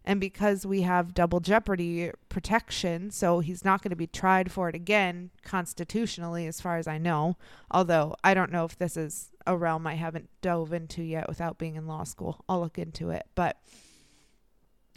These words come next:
my hope is just that by the state catching this and in attempts to right their wrong and give him freedom before they can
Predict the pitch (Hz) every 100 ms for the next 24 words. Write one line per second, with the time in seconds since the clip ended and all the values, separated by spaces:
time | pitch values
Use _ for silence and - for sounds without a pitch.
0 | _ 233 226 226 208 196 160 180 - 196
1 | 180 - 180 170 - 202 190 180 - 226
2 | - - 208 196 196 185 180 175 - 175
3 | 175 170 - _ _ _ 220 220 190 -
4 | 208 202 - - 196 170 175 180 - 180
5 | 170 175 170 170 175 175 170 202 214 180
6 | 190 185 196 185 180 175 170 - 190 -
7 | 180 175 175 165 180 170 165